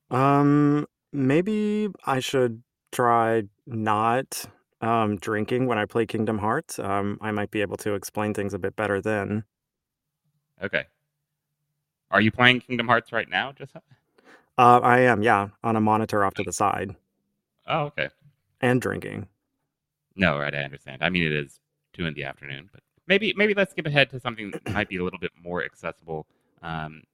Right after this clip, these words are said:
Speaker 2: maybe just a single Kingdom Hearts game, if you could explain the lore of that to, um, to, to Elsie.
Speaker 1: Okay. Um,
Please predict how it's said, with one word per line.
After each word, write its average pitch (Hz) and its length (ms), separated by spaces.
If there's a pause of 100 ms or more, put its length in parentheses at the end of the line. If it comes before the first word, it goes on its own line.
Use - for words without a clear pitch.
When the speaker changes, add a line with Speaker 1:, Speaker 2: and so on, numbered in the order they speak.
(120)
Speaker 2:
maybe 113 220
just - 320
a 95 80
single 101 420
Kingdom 76 320
Hearts 71 220
game, 65 420
if - 140
you 78 80
could 71 140
explain 69 360
the 69 60
lore 67 380
of 65 140
that 67 200 (160)
to, 65 140 (200)
um, 67 300 (1300)
to, 69 280 (120)
to - 100
Elsie. 64 320 (1400)
Speaker 1:
Okay. 113 360 (340)
Um, 117 600